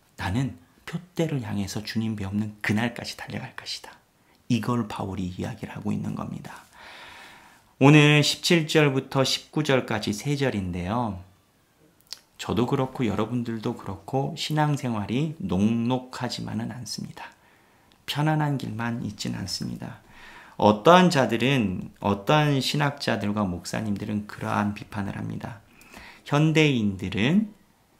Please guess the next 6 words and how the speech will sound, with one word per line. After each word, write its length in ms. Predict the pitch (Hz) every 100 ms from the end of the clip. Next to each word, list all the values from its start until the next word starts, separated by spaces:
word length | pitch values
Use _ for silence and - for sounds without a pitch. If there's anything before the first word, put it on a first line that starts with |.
| _ _ -
자기의 380 | - 95 110 107
십자가를 1300 | - - - - 135 123 107 101 101 104 92 90 92 _ _ _ -
피하고 640 | - 135 95 - 95 90 - _ - _ _ _ _ _ - _ _ -
군중 520 | 127 127 123 127 117
속에 320 | - 104 101
숨어서 880 | 95 - 147 131 - 90 90 175 -